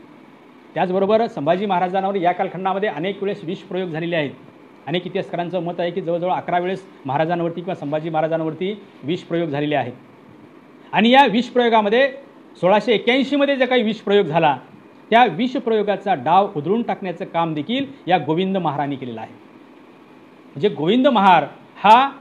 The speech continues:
अत्यंत विश्वासू महार, त्याच्याबरोबर अनेक महार होते, पण काही typical नावं या ठिकाणी, आता या ठिकाणी इतिहासकारांनी इतिहास लिहित असताना बऱ्याच ठिकाणी नावाचा उल्लेख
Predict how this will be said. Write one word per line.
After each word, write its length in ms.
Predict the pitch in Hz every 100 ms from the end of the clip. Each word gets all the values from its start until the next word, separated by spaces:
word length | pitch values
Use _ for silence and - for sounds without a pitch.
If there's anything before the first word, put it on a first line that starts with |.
| -
अत्यंत 420 | 185 - 302 294
विश्वासू 540 | 294 160 - 240 240 285
महार, 260 | 233 190
त्याच्याबरोबर 380 | 143 156 196 226
अनेक 260 | 180 233 262
महार 200 | 262 269
होते, 420 | 240 208 139 - - - - - - -
पण 100 | 214
काही 140 | 262
typical 420 | 254 247 277 311
नावं 200 | 269 262
या 100 | 262
ठिकाणी, 420 | 247 220 247 247 254 254
आता 200 | - 226
या 120 | 240 226
ठिकाणी 280 | 226 254
इतिहासकारांनी 600 | 185 220 220 220 220 220
इतिहास 360 | 226 143 220 196
लिहित 160 | 208 208
असताना 340 | - 202 220
बऱ्याच 320 | 160 190 202
ठिकाणी 260 | 185 196 202
नावाचा 420 | 165 175 175 202
उल्लेख 320 | 165 165 185